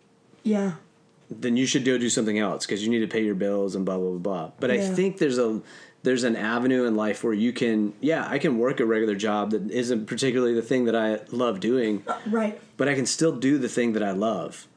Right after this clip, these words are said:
Speaker 1: Of
Speaker 2: I don't
Speaker 1: course.
Speaker 2: have to, it doesn't have to be my career. If I can make it my career, fantastic. That's even better.
Speaker 1: Yeah.
Speaker 2: But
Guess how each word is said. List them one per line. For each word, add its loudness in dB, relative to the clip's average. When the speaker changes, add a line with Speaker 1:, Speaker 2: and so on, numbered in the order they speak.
Speaker 1:
Of 0
Speaker 2:
I 0
don't 4
Speaker 1:
course. 0
Speaker 2:
have -2
to, 4
it -2
doesn't 2
have -2
to 0
be 4
my 2
career. 2
If 0
I 2
can 4
make 2
it 2
my 0
career, 0
fantastic. -2
That's -2
even 0
better. -2
Speaker 1:
Yeah. 2
Speaker 2:
But 0